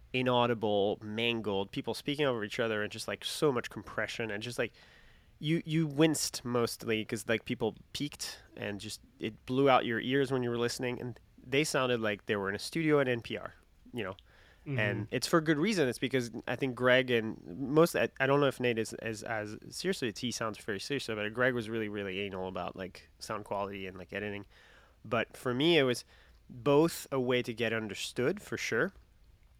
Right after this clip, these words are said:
Speaker 1: when you're remote, uh, when you're talking, when you're recording a thing, a call, a Skype conversation, it's definitely better. But also, I think it's a personal, like, um, uh,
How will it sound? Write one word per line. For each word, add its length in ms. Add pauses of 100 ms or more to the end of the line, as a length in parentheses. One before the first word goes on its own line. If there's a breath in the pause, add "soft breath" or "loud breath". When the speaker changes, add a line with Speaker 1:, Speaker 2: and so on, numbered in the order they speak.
Speaker 1:
when 160
you're 120
remote, 440 (320)
uh, 180
when 160
you're 80
talking, 400
when 80
you're 120
recording 360
a 60
thing, 500
a 40
call, 460 (220)
a 60
Skype 340
conversation, 720 (460 soft breath)
it's 80
definitely 280
better. 360 (480 soft breath)
But 280
also, 320
I 80
think 200
it's 140
a 60
personal, 500
like, 380 (400)
um, 320 (540)
uh, 100